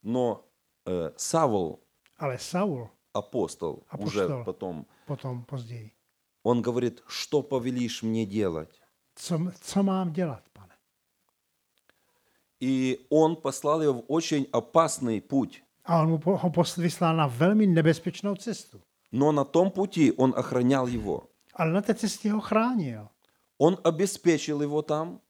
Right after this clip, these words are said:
Speaker 2: Dával mu tam bezpečí,
Speaker 1: и благословил.
Speaker 2: eh, a žehnal mu.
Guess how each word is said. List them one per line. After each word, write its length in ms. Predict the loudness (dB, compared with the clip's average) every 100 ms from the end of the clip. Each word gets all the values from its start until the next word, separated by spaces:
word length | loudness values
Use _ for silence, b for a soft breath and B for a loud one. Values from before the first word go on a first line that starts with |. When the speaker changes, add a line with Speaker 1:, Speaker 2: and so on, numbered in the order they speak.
| _ -2
Speaker 2:
Dával 300 | 2 2 0
mu 100 | 0
tam 320 | 0 -2 -4
bezpečí, 800 | 0 0 0 -4 -4 -8 -8 -8 _ _ _ _ _
Speaker 1:
и 60 | -6
благословил. 720 | -2 -4 -4 -6 -8 -10 -12 _ _ _ _ _ _
Speaker 2:
eh, 400 | -10 -8 -8 -10 -8
a 160 | -6
žehnal 440 | -2 -2 -4 -8 -12
mu. 140 | -20